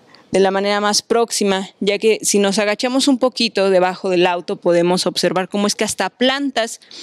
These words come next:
le están creciendo de tanto tiempo de abandono que tiene este auto aquí, que tal vez en esos años gloriosos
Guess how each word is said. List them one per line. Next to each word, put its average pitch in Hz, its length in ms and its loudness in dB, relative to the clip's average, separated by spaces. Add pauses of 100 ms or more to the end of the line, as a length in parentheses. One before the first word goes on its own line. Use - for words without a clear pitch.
(280)
le 214 100 4
están 233 300 -2
creciendo 233 640 0
de 196 140 2
tanto 233 360 -4
tiempo 226 320 0
de 214 120 2
abandono 175 500 0
que 180 100 -4
tiene 175 460 0 (580)
este 196 540 0
auto 185 400 0
aquí, 165 340 0
que 180 160 0
tal 190 240 -2
vez 196 220 -4
en 190 120 0
esos 196 300 0
años 190 300 -4
gloriosos 190 760 2